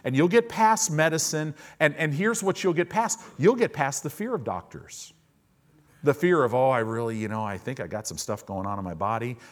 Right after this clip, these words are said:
and I don't wanna go to the doctor, uh, because, you know," I mean, I have a friend down in Tulsa that way.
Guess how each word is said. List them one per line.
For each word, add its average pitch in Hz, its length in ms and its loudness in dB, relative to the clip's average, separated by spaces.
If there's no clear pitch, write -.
and 90 120 -10
I 90 80 -6
don't 107 200 -2
wanna 110 200 -8
go 110 180 -2
to 127 80 -4
the 82 100 -10
doctor, 82 600 -10
uh, 82 580 -6
because, 95 800 -4
you 101 120 -6
know," 80 280 -8
I 104 80 -8
mean, 113 140 -4
I 110 40 -2
have 117 140 -2
a 95 60 -12
friend 101 480 -8
down 101 180 -4
in 92 100 -6
Tulsa 101 500 -4
that 85 240 -10
way. 80 260 -14